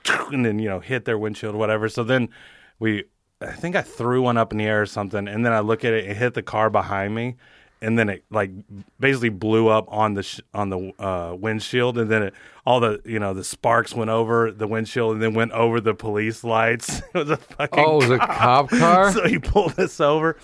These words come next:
Speaker 2: Oh, really?
Speaker 1: <laughs> And he's like, "How many, uh, how much fireworks do you have in there?" I go, "Uh, we got a lot." And <laughs> it's a,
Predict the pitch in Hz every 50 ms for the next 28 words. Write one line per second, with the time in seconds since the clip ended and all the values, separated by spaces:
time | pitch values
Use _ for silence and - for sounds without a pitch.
0 | - - - - 165 185 165 151 190 233 254 220 156 123 107 - - - - 247
1 | 226 - - - 214 226 180 180 214 - - 180 160 139 - - - - - -
2 | - - - 135 - 156 175 185 185 180 165 - _ _ _ - 123 127 120 117
3 | 113 113 131 147 151 - - 151 139 131 127 123 117 104 104 113 110 107 104 101
4 | 98 98 98 98 92 95 95 92 92 101 104 107 110 107 110 123 120 113 104 98
5 | 92 90 90 87 85 87 - - 147 147 131 127 185 165 - - _ _ _ -
6 | 175 135 120 139 131